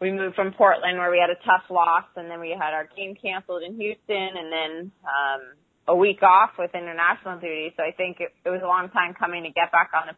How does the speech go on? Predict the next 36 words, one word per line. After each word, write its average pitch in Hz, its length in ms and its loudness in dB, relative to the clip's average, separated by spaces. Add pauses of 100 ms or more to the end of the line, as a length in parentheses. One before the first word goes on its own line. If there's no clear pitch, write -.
pitch 170 260 -4
and 170 140 -14
perform 160 420 -4
well 156 220 2
as 156 80 -8
a 151 80 -12 (140)
team. 160 260 -12
And 143 220 -14 (560)
I 160 100 -2
think 185 320 0
I'm 180 200 0
really 175 280 2
proud 165 320 6
of 143 80 -8
everyone 151 400 -4
and 165 160 -14
how 156 240 0
we 160 100 -6
performed. 175 680 -8
And 156 280 -14 (560)
I 180 80 -6
think 190 220 -4
we 185 180 -4
created 170 460 0
a - 120 -4
lot 170 320 8
of 170 100 -2 (380)
scoring 196 640 -4
opportunities. 226 840 -6 (220)
And, 160 600 -4 (300)
um, 143 680 -10 (520)
I 151 40 -6
mean, 160 280 -4
to, 156 160 -6 (340)
to 185 80 -2
win 170 480 0